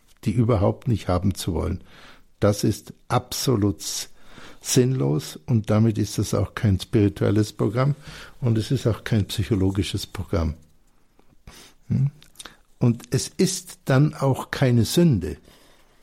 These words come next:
Merke, nach Abbas Poimen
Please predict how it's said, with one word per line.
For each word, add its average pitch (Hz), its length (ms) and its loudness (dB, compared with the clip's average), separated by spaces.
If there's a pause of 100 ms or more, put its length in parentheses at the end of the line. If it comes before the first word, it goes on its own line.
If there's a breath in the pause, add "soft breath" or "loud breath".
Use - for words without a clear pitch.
(280 soft breath)
Merke, 110 580 2 (2000 loud breath)
nach 120 380 2
Abbas 131 380 0
Poimen 175 760 0